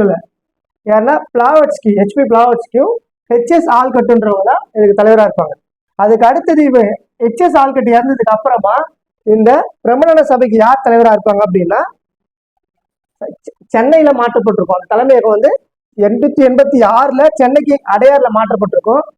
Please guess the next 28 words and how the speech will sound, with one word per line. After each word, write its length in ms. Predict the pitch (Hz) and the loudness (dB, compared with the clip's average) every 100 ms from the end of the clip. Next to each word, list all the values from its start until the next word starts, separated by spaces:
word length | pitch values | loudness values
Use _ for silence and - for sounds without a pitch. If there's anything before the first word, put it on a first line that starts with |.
| _ 208 | _ -2
அதுக்கு 200 | 190 - | 0 2
தலைவரா 300 | 208 392 302 247 | 2 2 2 0
யார் 120 | 247 | 0
இருப்பாங்கன்னா 340 | 247 226 233 285 | 0 0 0 -2
அன்னி 160 | 247 294 | -2 -2
பெசன்ட் 280 | 285 240 220 | 0 0 -2
அம்மையார் 300 | 208 214 220 | 0 0 0
இருப்பாங்க, 300 | 190 180 160 - _ _ 190 | -2 -4 -4 -6 _ _ -2
ஓகேங்களா? 340 | 196 202 233 160 _ _ _ - | 0 2 0 -4 _ _ _ -4
அதுக்கு 240 | 190 202 220 | -2 2 2
அடுத்தது 320 | 262 320 254 233 | 2 0 2 2
யாரை 160 | 233 226 | 2 0
பத்தி 160 | 208 202 | -2 -2
பார்க்க 160 | 196 | -2
போறோம்னா 200 | 196 262 - - _ _ 165 | -2 -2 -2 -8 _ _ -2
ஜோதிபா 480 | 254 294 294 247 277 - _ _ _ _ 175 | 2 2 2 2 0 -4 _ _ _ _ -2
கோவிந்தராவ் 540 | 240 302 294 285 262 262 226 | 0 2 2 2 2 0 0
பூலே 160 | 220 208 | 0 0
பத்தி 140 | 208 202 | -2 -2
பார்க்க 180 | 180 - | -4 -4
போறோம். 160 | - _ _ 208 | -10 _ _ 2
இவர் 180 | 220 220 | 4 4
எங்கன்னா 340 | 262 254 269 427 - _ _ 202 | 2 2 0 -4 -10 _ _ -4
மகாராஷ்டிரா 480 | 202 285 285 277 254 | -2 0 -2 -2 0
மாநிலத்தை 340 | 220 208 202 214 196 | 0 0 0 -2 0
சேர்ந்தவர். 320 | 180 156 - _ _ 208 | 0 -2 -6 _ _ -2
இதுவும் 260 | 269 277 | 0 2
கேட்பாங்க. 340 | 233 196 180 | 0 0 0